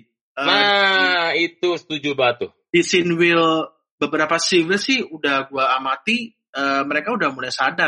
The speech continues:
Speaker 1: ya. Di Jabar kan sudah ada ini, apa, Yes, Yes Jabar, ya kan?
Speaker 2: Hmm.
Speaker 1: Lalu di, eh,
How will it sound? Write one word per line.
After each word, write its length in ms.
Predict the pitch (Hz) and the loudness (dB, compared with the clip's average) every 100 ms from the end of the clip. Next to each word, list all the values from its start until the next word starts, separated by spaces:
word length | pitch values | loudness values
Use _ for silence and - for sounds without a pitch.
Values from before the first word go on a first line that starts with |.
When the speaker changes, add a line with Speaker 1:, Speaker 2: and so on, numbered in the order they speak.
| 123 | -2
Speaker 1:
ya. 160 | 117 - | -4 -6
Di 160 | 135 120 | -12 -8
Jabar 480 | 123 113 120 160 190 | -6 -4 -2 -2 -2
kan 160 | 202 | -4
sudah 240 | 143 123 120 | -6 -8 -8
ada 400 | 123 123 120 - - | -8 -6 -8 -10 -16
ini, 480 | 120 127 151 143 117 | -14 -10 -6 -4 -6
apa, 240 | 110 139 | -8 -8
Yes, 640 | 131 127 113 - - - - - | -6 -6 -6 -4 -6 -8 -14 -12
Yes 320 | 127 - - | -10 -10 -8
Jabar, 640 | 117 107 127 131 135 123 | -8 -6 -2 0 -2 -4
ya 160 | 113 113 | -6 -6
kan? 320 | 127 151 165 | -4 -4 -6
Speaker 2:
Hmm. 80 | 160 151 | -10 -12
Speaker 1:
Lalu 240 | 147 147 _ _ | -16 -18 _ _
di, 480 | 123 120 120 120 113 | -20 -18 -16 -14 -14
eh, 840 | - 123 123 123 120 123 120 120 | -14 -12 -10 -10 -12 -12 -12 -14